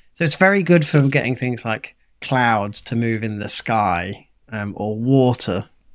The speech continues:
moving. If, but, um, yeah, the motion brush tends to, when you set it in a direction, it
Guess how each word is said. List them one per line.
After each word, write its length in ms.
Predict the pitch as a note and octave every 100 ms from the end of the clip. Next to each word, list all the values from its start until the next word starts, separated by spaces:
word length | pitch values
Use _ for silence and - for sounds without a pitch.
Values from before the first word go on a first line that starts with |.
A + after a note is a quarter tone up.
| - _ -
moving. 680 | B2 A#2+ A#2+ A2+ G2+ F#2+ G2
If, 220 | G#2 - - - - _ - _ -
but, 280 | G#2 G2+ -
um, 380 | A2+ G#2+ A2 -
yeah, 100 | C3
the 100 | A2+
motion 380 | B2+ C#3+ C#3+ B2+
brush 240 | A#2 A2
tends 340 | - B2 A2+ A2
to, 160 | - G#2
when 180 | A2+ A2+
you 160 | A2+
set 300 | - B2+ -
it 80 | A2+
in 80 | A2+
a 80 | A2
direction, 640 | G#2+ G#2+ A2+ D3 - E2+
it 120 | F#2+